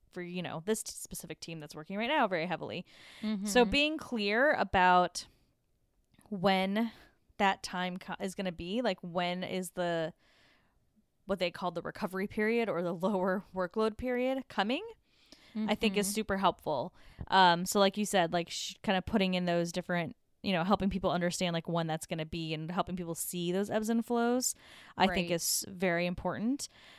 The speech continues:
Speaker 1: Um, and then I think it's also important to help, like, as leaders and, you know, as an employee, even for yourself, you know, if you know you're going into a high workload period, if you know that you're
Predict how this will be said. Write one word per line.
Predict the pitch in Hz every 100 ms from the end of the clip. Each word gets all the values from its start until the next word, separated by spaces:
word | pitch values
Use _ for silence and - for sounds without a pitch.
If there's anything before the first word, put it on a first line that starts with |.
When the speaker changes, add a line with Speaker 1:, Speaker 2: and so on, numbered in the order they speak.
| -
Speaker 1:
Um, | - 196 190 175 165 165 - _ _ - _
and | 233 226
then | 220 214 214 196 - _ _
I | -
think | 220 226 214
it's | -
also | 214 214
important | 220 - 202 175 185 - -
to | - 214 190 180 180 175
help, | 185 - 285 220 208 - - - _ -
like, | 190
as | 190
leaders | 180 202 202 185 185 247 -
and, | - 220
you |
know, | 208
as | 196
an | 196
employee, | 190 - 392 240
even | 202 196
for | 202
yourself, | 196 254 233 202 - - - -
you | -
know, | 202
if | 185
you | 226
know | 214 196
you're | 208 247
going | 214 196 185
into | - 185 202 - 254
a | 247
high | 247 247 247 254 -
workload | 226 233 240 226
period, | - 233 233 240 247 262
if | 208
you | 202
know | 196 190 185 190
that | 190
you're | 190 185